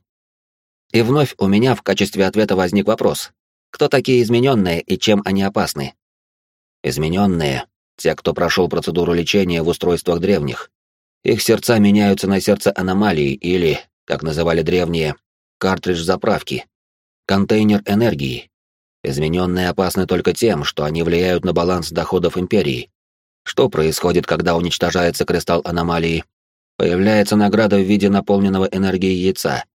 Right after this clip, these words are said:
Сама же аномалия в этот момент проявляется где-то в случайном месте этого же пояса.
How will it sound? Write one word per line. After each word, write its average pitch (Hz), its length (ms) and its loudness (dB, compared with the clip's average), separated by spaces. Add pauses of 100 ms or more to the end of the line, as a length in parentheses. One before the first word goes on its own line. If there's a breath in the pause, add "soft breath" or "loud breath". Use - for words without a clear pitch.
(440)
Сама - 280 0
же 85 120 0
аномалия 85 480 -2
в 82 40 -4
этот 85 200 -2
момент 85 400 -4 (340)
проявляется 101 580 2
где-то 101 280 2
в - 40 -4
случайном 98 480 2
месте 104 300 0
этого 92 340 -2
же 95 140 -2
пояса. 73 500 -2